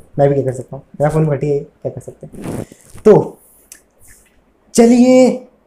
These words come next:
चालू करते हैं। तो आज मैं आपको पांच तरीके बताऊंगा।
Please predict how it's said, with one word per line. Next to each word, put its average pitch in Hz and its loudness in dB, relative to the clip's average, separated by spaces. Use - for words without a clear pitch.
चालू 160 2
करते 135 -4
हैं। 104 -16
तो 165 2
आज 170 0
मैं 202 4
आपको 196 -2
पांच 190 -2
तरीके 165 2
बताऊंगा। 156 0